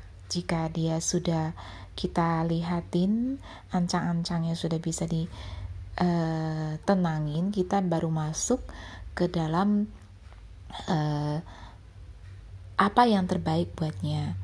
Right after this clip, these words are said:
apa yang benar. Pelan-pelan ya. Dan di sini apresiasi itu sangat penting.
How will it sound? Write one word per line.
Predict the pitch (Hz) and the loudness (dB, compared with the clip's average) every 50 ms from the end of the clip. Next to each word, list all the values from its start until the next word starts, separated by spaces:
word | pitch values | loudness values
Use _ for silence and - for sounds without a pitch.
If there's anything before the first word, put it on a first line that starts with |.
| - - - - - | -8 -8 -10 -8 -4
apa | - 175 170 - 170 170 | -4 -2 0 0 0 0
yang | 165 160 156 | 0 0 -2
benar. | 160 156 147 151 147 139 131 - - - - | -2 -2 -2 -2 -2 -4 -6 -8 -10 -2 2
Pelan-pelan | 190 208 220 214 214 247 254 277 277 254 | 4 6 6 6 6 6 6 6 6 4
ya. | 202 175 165 165 190 247 - - - - - - - - - - | 4 2 2 2 2 0 0 -4 -8 -10 -10 -10 -10 -12 -2 2
Dan | - 196 202 202 208 208 208 208 202 202 | 4 6 8 8 8 8 8 6 6 6
di | 202 | 4
sini | 202 - 214 214 220 233 240 240 240 240 247 - - - - - - - - | 4 6 6 6 6 8 8 6 6 4 4 0 -4 -10 -12 -12 -14 -2 0
apresiasi | - 185 190 - - 190 185 185 - 190 180 175 175 - - 180 180 | 0 0 2 4 4 4 4 4 4 4 4 4 4 4 4 4 6
itu | 180 214 208 | 6 4 4
sangat | - 190 175 165 | 4 2 2 2
penting. | - 156 156 156 165 - - 147 151 | 0 -2 -2 -2 -4 -4 -4 -4 -4